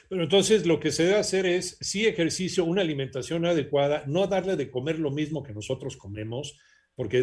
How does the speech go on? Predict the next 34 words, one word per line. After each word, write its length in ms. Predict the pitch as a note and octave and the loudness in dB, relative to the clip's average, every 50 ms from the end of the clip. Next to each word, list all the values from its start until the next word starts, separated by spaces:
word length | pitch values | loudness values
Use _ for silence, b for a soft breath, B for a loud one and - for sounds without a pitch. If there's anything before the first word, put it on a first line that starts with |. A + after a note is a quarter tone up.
| B2+ | 2
la 120 | A#2+ B2+ C3 | 2 0 2
verdad 320 | B2+ C#3 C#3+ F#3 G3+ G3 | 2 4 2 2 0 0
que 80 | - - | -4 -4
es 160 | - E3 - | -4 -4 -4
que 120 | - G3+ | -2 0
ya 140 | E3 F#3+ F#3 | 0 0 0
caemos 360 | F#3 F3 D#3 E3 F#3 F3 - | 2 0 0 0 -2 -4 -4
en 100 | C#3+ C3 | -6 -6
ese 220 | D3 D3 - - - | -6 -8 -8 -12 -14
terrible 460 | - B2 - B2+ C#3+ D3+ D3+ C#3+ C3 | -18 -18 -16 -12 -8 -6 -2 -2 -4
vicio 480 | A#2+ B2 A#2+ - - C#3+ D#3+ - - - | -4 -4 -8 -8 -6 -4 -4 -4 -6 -6
de, 220 | B2+ B2 A#2+ A#2+ | -8 -8 -8 -8
de 180 | A2+ A#2+ A#2 A2 | -8 -8 -6 -4
que 80 | B2 | -4
el 100 | B2+ A#2+ | -4 0
perro 240 | - D#3 E3 F3 F#3+ | 2 2 2 2 0
incluso 320 | E3+ C#3 D#3 D#3+ D3+ - | 0 0 -2 -2 -2 -2
hasta 180 | F3+ - - A#2 | -4 -2 -2 -4
su 160 | - C3+ G#2+ | -4 -4 -8
plato 320 | - C3 C#3 D3 C#3+ D3+ C3 | -4 -4 -4 -4 -4 -8 -8
tiene 220 | - C3+ C3 C3+ | -6 -6 -4 -4
ahí 100 | B2 B2+ | -4 -4
en 80 | C3 C3 | -4 -4
la 80 | C3 | -4
mesa 420 | C3+ D#3 E3 D#3+ - - - - _ _ b b b b b b b | -4 -4 -6 -6 -8 -12 -14 -18 _ _ b b b b b b b
y 60 | B2 | -8
está 220 | A#2 - E3 D#3+ | -2 -2 -2 0
comiendo 380 | - F3+ E3 E3 E3 E3 F3 E3+ | 2 2 2 2 2 2 0 0
comida 380 | - B2 B2+ C#3+ D3 D3 D3+ | -2 -4 -2 -2 0 0 2
de 80 | C#3 C#3 | 2 2
humanos, 440 | C#3 C#3 C#3 D3 D3+ D3+ C#3 A#2+ - | 0 0 0 -2 -2 -4 -4 -8 -10
cuando 220 | - - A2 G#2+ A2 | -10 -10 -8 -6 -4
los 220 | A2 A2 G#2+ - | -4 -4 -4 -6
animales 800 | A#2+ A#2 B2 B2+ C#3+ D#3 E3 E3+ E3 C#3+ D#3+ D#3+ - - - _ | -6 -6 -4 -2 0 2 2 2 2 2 0 -2 -4 -8 -12 _